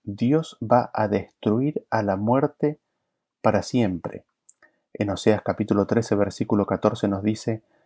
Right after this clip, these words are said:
"De la mano del Seol los redimiré, los libraré de la muerte. Oh muerte, yo seré tu muerte y seré tu destrucción, oh Seol. La compasión será escondida de mi vista". Noten ustedes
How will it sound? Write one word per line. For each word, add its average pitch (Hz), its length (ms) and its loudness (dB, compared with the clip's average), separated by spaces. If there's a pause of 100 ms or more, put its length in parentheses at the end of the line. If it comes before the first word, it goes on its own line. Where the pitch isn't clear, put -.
(200)
"De 101 160 4
la 98 80 4
mano 117 260 4
del 104 200 0
Seol 127 580 0 (340)
los 104 260 4
redimiré, 101 680 2 (320)
los 104 260 4
libraré 104 720 2
de 110 200 0
la 101 100 2
muerte. 101 560 -2 (160)
Oh 139 160 8
muerte, 147 640 2 (320)
yo 143 200 4
seré 117 260 0
tu 101 140 -2
muerte 127 480 0
y 110 120 -4
seré 113 240 0
tu 107 160 0
destrucción, 131 800 -4 (440)
oh 123 160 6
Seol. 98 540 0 (320)
La 101 180 2
compasión 104 640 0
será 113 260 0
escondida 131 720 -2 (100)
de 107 160 -2
mi 101 140 0
vista". - 480 -6 (1300)
Noten 110 300 4
ustedes 107 360 2